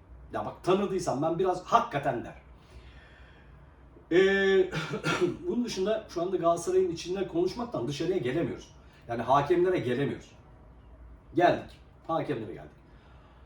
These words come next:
Ee, demiştim ki, öyle bir tweet attım. Üç tane kural kitabı var abi. Bir tanesi Galatasaray için. Bir tanesi Galatasaray'ın sahadaki rakibi için. Bir tanesi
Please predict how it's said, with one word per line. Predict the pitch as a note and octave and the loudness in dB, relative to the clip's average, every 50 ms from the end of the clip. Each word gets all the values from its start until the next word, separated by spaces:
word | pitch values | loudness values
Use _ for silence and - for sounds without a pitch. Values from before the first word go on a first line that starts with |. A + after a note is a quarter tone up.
| - - - - - - - D#3 | -20 -20 -20 -20 -20 -12 -4 2
Ee, | C#3+ D3 D3+ D3+ D3+ D3+ D3 D3+ D#3 D3+ - - - - - - | 4 4 6 6 6 6 6 4 2 -2 -10 -18 -20 -20 -20 -16
demiştim | C3+ B2 B2 D#3+ F#3+ A#3 A#3+ - C4 B3 - | -14 -4 2 2 2 2 2 -4 -4 -6 -4
ki, | - G3 - - - - - - - - - - - - - - - - | -2 -2 -4 -4 -8 -14 -20 -20 -20 -20 -20 -20 -20 -20 -20 -20 -16 -4
öyle | F#3 F3 F3+ F#3 | 0 2 2 2
bir | F3+ | 2
tweet | F3 F#3+ F3+ E3+ - | 0 -6 -8 -4 -4
attım. | - - - - F#3+ - - - - - - - - - - - - - | -4 -4 -6 -10 -12 -14 -14 -20 -20 -20 -20 -20 -20 -20 -20 -20 -12 0
Üç | C4+ C#4+ A3 - | 0 0 0 2
tane | - - F4 G#3 - | 0 0 2 2 0
kural | - D#3+ D#3 D3+ C#3 | 0 2 2 2 0
kitabı | - - B2+ A2 F#2+ | 0 -4 -6 -6 -4
var | F2+ F2 | -6 -8
abi. | F2+ - - - - - - - - - - | -10 -10 -12 -14 -18 -20 -20 -20 -20 -12 -12
Bir | C4 B3 | -6 0
tanesi | G#3+ - D3 - - G3+ G#3 - - - - - - - - | 0 0 0 0 -4 -6 -8 -10 -10 -14 -16 -20 -20 -12 -2
Galatasaray | C#3 D3 - - - - A2+ G#2 F2 E2 | 2 4 4 4 2 0 -6 -8 -8 -10
için. | - - - - - - - - - - - - - - - - - | -12 -16 -18 -20 -20 -20 -20 -20 -20 -20 -20 -20 -20 -20 -12 0 2
Bir | G3+ G#3+ | 2 4
tanesi | A#3 G#3+ G3+ D3 C#3+ A2+ | 4 4 2 2 0 -2
Galatasaray'ın | B2 B2 E3 E3+ - F3 F3 E3+ C3 | 0 2 2 2 2 2 2 2 2
sahadaki | - - - - C3+ - B2 B2 - G#3+ | 0 -4 -6 -4 -2 0 -2 -2 0 0
rakibi | A3 G#3 G#3+ A3 G#3 G#3 G3+ | -2 -2 -4 -8 -10 -10 -10
için. | - A3 G#3+ G#3 - - - - - - - - - - - | -10 -10 -10 -10 -12 -16 -20 -20 -20 -20 -20 -20 -20 -10 -8
Bir | C4 - | -6 0
tanesi | - G3 E3+ C#3+ C3 - - B3+ B3+ A#3 | 2 2 2 2 0 -4 -6 -8 -8 -10